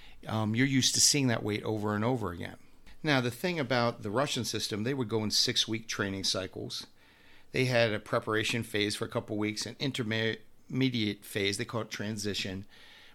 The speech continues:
where you start ramping up, and then a competition or intense phase. That's where you handled the heavier weights.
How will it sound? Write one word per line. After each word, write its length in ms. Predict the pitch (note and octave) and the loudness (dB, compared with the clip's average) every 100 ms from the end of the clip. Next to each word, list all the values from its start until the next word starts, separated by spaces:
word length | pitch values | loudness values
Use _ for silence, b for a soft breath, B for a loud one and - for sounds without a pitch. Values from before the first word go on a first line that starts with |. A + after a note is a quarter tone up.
| - | -6
where 240 | A2+ A2+ | -2 0
you 100 | A2 | 0
start 300 | G#2+ - A#2 | 0 2 0
ramping 400 | G2 G#2+ G#2 A2+ | 0 -4 -2 -2
up, 160 | A2+ A2 | -2 -2
and 120 | A2+ | -2
then 140 | A2+ | -2
a 60 | A2 | -2
competition 800 | G#2+ G#2+ G#2+ G2 A#2 A2 A#2 G#2+ | -4 -4 -4 -4 -2 -2 -2 -4
or 180 | A2 G#2 | -4 -6
intense 520 | G2+ - - C3+ - | -6 -4 -2 -2 -2
phase. 360 | - G2 G2 G#2+ | -4 -6 -4 -6
That's 220 | A2 G#2+ | -4 -4
where 80 | G#2 | -4
you 140 | F#2+ | -2
handled 360 | G#2+ G2+ G2+ F#2+ | -4 -4 -6 -6
the 60 | |
heavier 300 | F#2+ F#2 F2+ | -6 -4 -4
weights. 420 | G#2+ A#2+ - - | -2 -2 -2 -8